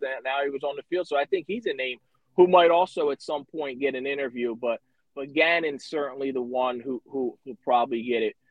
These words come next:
Speaker 2: first. And I, I love what he said yesterday about, "Hey, I'm in the moment," and, and, and Sirianni made, made it clear – he's not gonna prevent anybody from,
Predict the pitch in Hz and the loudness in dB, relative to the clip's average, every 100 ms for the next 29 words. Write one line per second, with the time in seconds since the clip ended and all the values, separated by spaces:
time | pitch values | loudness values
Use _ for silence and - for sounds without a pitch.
0 | _ _ _ 139 123 120 - 156 180 151 | _ _ _ -2 -2 -2 -4 -2 -2 2
1 | 170 170 170 151 147 135 - 139 120 120 | 4 6 6 4 -2 -2 -4 -4 -2 -4
2 | 117 - 123 117 113 110 117 110 117 120 | -4 -8 -8 -6 -6 -4 -4 -2 -2 -4
3 | 117 120 131 131 117 120 120 120 113 117 | -4 -4 -8 -10 0 0 0 -2 -8 -10
4 | 107 104 113 104 104 107 117 104 - 143 | -12 -12 -8 -8 -8 -8 -4 -4 2 6
5 | 131 127 120 120 120 117 117 123 117 117 | 8 8 6 4 4 4 2 2 2 2
6 | 107 - 131 123 - _ _ - 156 160 | 0 2 4 4 0 _ _ 4 4 6
7 | 139 120 113 - 131 123 123 120 113 113 | 4 4 -4 -6 -8 -4 -4 -4 -4 -2
8 | 113 110 104 110 104 | -2 -2 -8 -12 -14